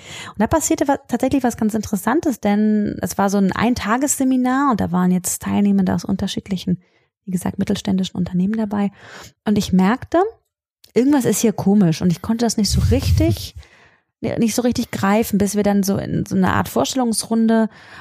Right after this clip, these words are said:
wo ich das auch einfach transparent gemacht hab, so, ne, in Richtung, hey, wie seid ihr grad hier und erzählt mal, warum wollt ihr grad nicht hier sein? Und einige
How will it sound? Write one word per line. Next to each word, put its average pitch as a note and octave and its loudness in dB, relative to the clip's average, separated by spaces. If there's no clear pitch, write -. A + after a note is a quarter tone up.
wo F#3+ 0
ich - -4
das F#3 -4
auch - -2
einfach G3 -2
transparent A3 -4
gemacht G3+ 0
hab, - -4
so, F#3+ 0
ne, G#3 2
in G3 -2
Richtung, F#3+ -2
hey, A3+ 2
wie G3+ 2
seid G3 0
ihr F#3+ 0
grad - -6
hier A#3+ 2
und F#3+ 0
erzählt G#3 -2
mal, G#3+ 2
warum F#3+ 2
wollt F#3 0
ihr F#3+ 0
grad F3 -4
nicht C4 -4
hier B3 0
sein? G3 2
Und F#3 -2
einige A3+ 0